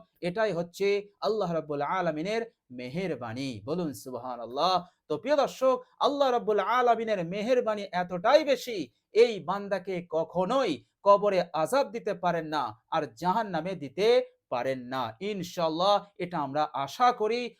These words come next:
আল্লাহ রাব্বুল আলামিনের ওপর, কেননা তিনি অনেক দয়াশীল, অসীম রহমতের তিনি মালিক। বলুন সুবহানাল্লাহ। তো প্রিয় দর্শক, কতটা মূল্যবান আল্লাহ পাকের এই পবিত্র নাম। তো প্রিয় দর্শক, আল্লাহ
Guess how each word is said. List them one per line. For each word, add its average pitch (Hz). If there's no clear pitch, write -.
আল্লাহ 208
রাব্বুল 143
আলামিনের 160
ওপর, 147
কেননা 208
তিনি 180
অনেক 180
দয়াশীল, 143
অসীম 247
রহমতের 202
তিনি 160
মালিক। 123
বলুন 147
সুবহানাল্লাহ। 120
তো 151
প্রিয় 247
দর্শক, 202
কতটা 196
মূল্যবান 233
আল্লাহ 196
পাকের 165
এই 151
পবিত্র 143
নাম। 135
তো 170
প্রিয় 269
দর্শক, 285
আল্লাহ 294